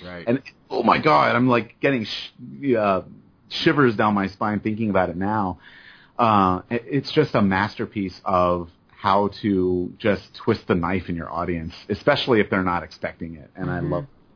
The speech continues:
Speaker 2: um, and of course, Michael Powell made one of my other favorites. It's actually one of the films we showed the first year we did Horrible Imaginings.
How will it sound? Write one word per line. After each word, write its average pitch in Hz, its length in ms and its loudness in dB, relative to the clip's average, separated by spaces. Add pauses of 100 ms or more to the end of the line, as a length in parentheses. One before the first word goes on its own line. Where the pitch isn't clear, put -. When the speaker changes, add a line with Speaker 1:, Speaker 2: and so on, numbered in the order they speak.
(640)
Speaker 2:
um, 85 480 0
and 117 100 2
of 110 80 -6
course, 135 220 2
Michael 107 260 2
Powell 92 440 4
made 90 240 -2
one 90 180 -2
of 82 80 -2
my 85 140 -4
other 98 160 0
favorites. 98 320 0
It's - 80 -2
actually 123 300 4
one 117 140 6
of 117 80 2
the 107 60 0
films 113 300 0
we 104 120 -2
showed 107 240 0
the 95 200 -2
first 117 280 0
year 104 140 -2
we 92 140 0
did 98 160 0
Horrible 92 360 2
Imaginings. 90 640 -2